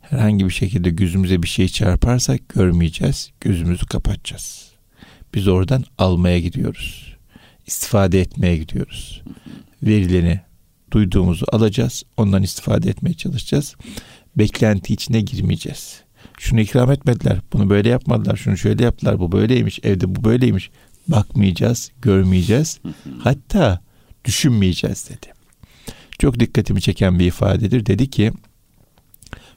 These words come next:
Speaker 1: "Gözümüze dikkat ettiğimiz kadar kalbimize de dikkat edeceğiz.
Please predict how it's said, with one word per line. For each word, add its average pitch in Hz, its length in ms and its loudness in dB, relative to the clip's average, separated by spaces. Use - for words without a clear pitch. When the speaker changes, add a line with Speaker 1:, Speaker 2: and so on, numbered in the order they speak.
Speaker 1:
"Gözümüze 107 580 2
dikkat - 280 0
ettiğimiz 98 580 0
kadar 104 440 0
kalbimize 87 560 2
de 87 140 2
dikkat - 280 -6
edeceğiz. - 640 -12